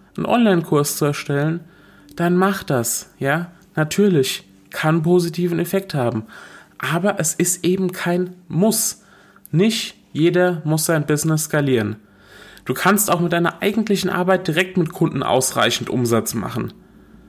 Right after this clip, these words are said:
Vorausgesetzt, du bist gut positioniert, vermarktest dich gut und hast die Kraft, auch dran zu bleiben. So. Nicht jeder muss skalieren.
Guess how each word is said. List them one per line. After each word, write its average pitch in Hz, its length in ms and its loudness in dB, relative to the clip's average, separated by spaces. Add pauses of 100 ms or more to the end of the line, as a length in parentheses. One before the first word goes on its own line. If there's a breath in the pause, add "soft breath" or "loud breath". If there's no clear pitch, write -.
(360 loud breath)
Vorausgesetzt, 117 800 2
du 127 80 0
bist 120 200 -2
gut 127 180 0
positioniert, 123 760 2
vermarktest 117 720 0
dich - 160 -8
gut 123 260 2
und 110 160 -6
hast 113 220 0
die 110 40 -2
Kraft, - 460 0
auch 110 200 2
dran 117 260 0
zu - 120 0
bleiben. - 440 -4
So. - 260 -6 (2000 loud breath)
Nicht 123 220 0
jeder 131 440 4 (240 loud breath)
muss 117 460 0 (160)
skalieren. 107 580 0